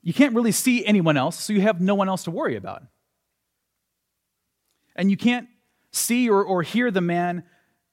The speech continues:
near the pit who's just begging for somebody to reach down and pull him up some water. Or you can't see the, the neighbors who are just around the corner from here, just a hundred feet away from the pit, who are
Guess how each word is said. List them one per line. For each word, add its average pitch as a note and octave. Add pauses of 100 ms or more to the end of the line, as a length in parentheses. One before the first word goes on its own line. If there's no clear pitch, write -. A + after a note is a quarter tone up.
(140)
near A3
the F#3+
pit E3
who's E3
just D3
begging A3
for F#3+
somebody E3+
to D#3+
reach F3+
down F3
and D#3+
pull F3+
him E3
up E3
some C#3
water. B2 (420)
Or D#3+ (240)
you F#3
can't A3+
see A#3
the, F#3 (140)
the F3+
neighbors F#3
who F3+
are D#3 (220)
just D4+
around B3
the G3
corner G#3+
from C#3
here, C3+
just E3
a D3
hundred C#4+
feet B3+
away A3
from G3+
the D#3+
pit, F3
who D#3+
are D3+